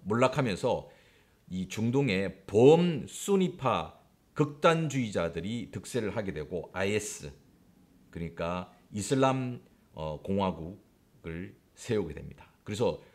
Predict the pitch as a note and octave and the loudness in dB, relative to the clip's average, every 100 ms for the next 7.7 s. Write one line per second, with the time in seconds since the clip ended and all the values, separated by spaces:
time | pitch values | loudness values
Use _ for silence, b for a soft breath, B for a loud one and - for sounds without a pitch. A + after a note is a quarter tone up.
0 | B - B2+ C#3+ D3+ D3 C3+ A#2 - - | B -2 2 4 4 2 2 0 -6 -12
1 | - G#3 G3 G3 F#3+ F3 C#3 B2 A2+ A2 | -4 2 6 6 6 4 2 4 6 6
2 | A2+ - F#2 G2 F#2+ D2 - - E3+ C#3 | 2 -2 -4 -2 -4 -6 -8 2 6 6
3 | A2 A#2 G2 C#2+ - - F3 E3+ D3 A2+ | 6 4 2 -2 -12 -8 -2 0 0 0
4 | G#2 F#2+ B B B - - D3 C3+ - | -2 -4 B B B -6 2 6 6 4
5 | - - _ - E2+ F2 E2 D2+ D2+ - | -8 -20 _ -10 -4 -2 -4 -6 -10 -8
6 | - B2 C#3 D3 C3+ A#2+ A2 G2+ F#2 E2+ | 2 4 6 6 4 2 -4 -2 -2 -2
7 | - G2 D2+ D2+ - F2 | -4 -6 -6 -8 -6 -6